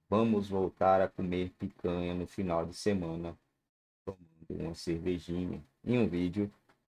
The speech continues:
anterior, esses dias atrás, o Barbudinho disse que ele já está comendo picanha e tomando cervejinha. É óbvio, né? Os irmãos Batistas fizeram, segundo eles mesmos,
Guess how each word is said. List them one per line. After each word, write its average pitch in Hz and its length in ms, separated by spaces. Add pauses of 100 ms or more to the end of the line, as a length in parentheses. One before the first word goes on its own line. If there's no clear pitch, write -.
(200)
anterior, 95 840 (140)
esses 85 460
dias 90 300
atrás, 101 440
o 107 60
Barbudinho 113 640
disse 104 340
que - 280 (120)
ele 113 480 (640)
já 110 160
está 98 340
comendo 95 460
picanha 95 460
e 98 40
tomando 98 440
cervejinha. 110 600 (140)
É 82 100
óbvio, 78 640
né? 110 240 (680)
Os - 80 (100)
irmãos 82 420
Batistas 117 1000
fizeram, 101 680 (420)
segundo 92 520
eles 98 300
mesmos, 104 420